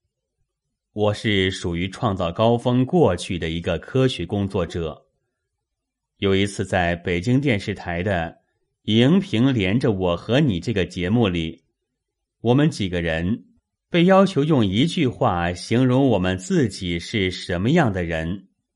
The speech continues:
李素丽的一句话我记得，她说：“我是一个善良的人。”非常贴切，她是一个善良的人，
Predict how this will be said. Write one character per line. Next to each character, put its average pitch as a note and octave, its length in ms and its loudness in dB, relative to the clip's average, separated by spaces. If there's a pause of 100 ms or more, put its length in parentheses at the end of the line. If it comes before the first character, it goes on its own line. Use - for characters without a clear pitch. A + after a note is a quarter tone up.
(760)
李 G#2+ 260 2
素 D3 280 0
丽 D#3+ 160 2
的 F#2+ 120 0
一 F2+ 140 0
句 G2+ 180 -4
话 F#2+ 360 0
我 E2+ 200 -2
记 G2+ 300 -2
得， E2 260 -6 (280)
她 F2+ 180 -6
说 F#2 500 -4 (540)
：“我 A2 180 2
是 A#2 220 0
一 A2 140 2
个 G2 320 0
善 F3 360 0
良 F2 200 -4
的 F#2 100 -4
人。” D#2+ 380 -6 (680)
非 F3 260 0
常 E2+ 300 -8
贴 G2+ 240 -6
切， F#2 440 -8 (520)
她 C#3 240 -2
是 F3+ 300 0
一 F2+ 100 -4
个 F2 160 -2
善 G2+ 260 -2
良 E2 160 -4
的 F2+ 100 -4
人， D#2 420 -8